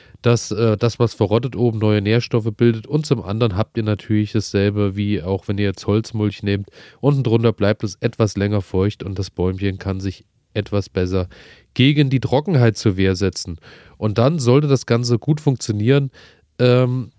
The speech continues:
ich werd noch einen Spalier bauen, natürlich, weil ich den Baum ja ein bisschen kultivieren will, so dass ich, äh, den links und rechts ableite. Daher werd ich mir da ein bisschen was zusammensuchen aus ein paar Pfosten und Co. und natürlich ein paar Dachlatten und dann werd ich dem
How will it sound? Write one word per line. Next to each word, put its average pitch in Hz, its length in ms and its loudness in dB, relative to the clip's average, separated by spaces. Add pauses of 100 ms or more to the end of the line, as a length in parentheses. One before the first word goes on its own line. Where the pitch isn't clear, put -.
ich 160 200 -2
werd 147 160 4
noch 139 180 2
einen 120 160 0
Spalier 127 440 2
bauen, 139 280 2
natürlich, 131 520 0
weil 110 200 2
ich 113 160 -4
den 104 160 0
Baum 107 240 -2
ja 110 80 2
ein 107 80 -2
bisschen 110 280 -4
kultivieren 120 600 2
will, 139 180 4
so 120 220 2
dass 113 240 0
ich, - 280 -6
äh, 107 200 0
den 104 160 -2
links 113 220 -2
und 104 80 -6
rechts 101 260 -2
ableite. 123 560 -2
Daher 104 440 -2 (420)
werd 123 160 2
ich - 100 -8
mir 117 80 0
da 113 140 4
ein 117 80 0
bisschen 117 260 -2
was 110 160 0
zusammensuchen 110 800 0
aus 104 400 0
ein 101 220 0
paar 92 320 0
Pfosten 110 640 -2
und 101 200 -4
Co. 123 340 4
und 117 280 -4
natürlich 107 340 -2
ein 98 60 -10
paar 95 140 -2
Dachlatten 101 560 -4
und 95 160 -10
dann 90 200 -8
werd 95 220 -4
ich 104 160 -10
dem 98 240 -4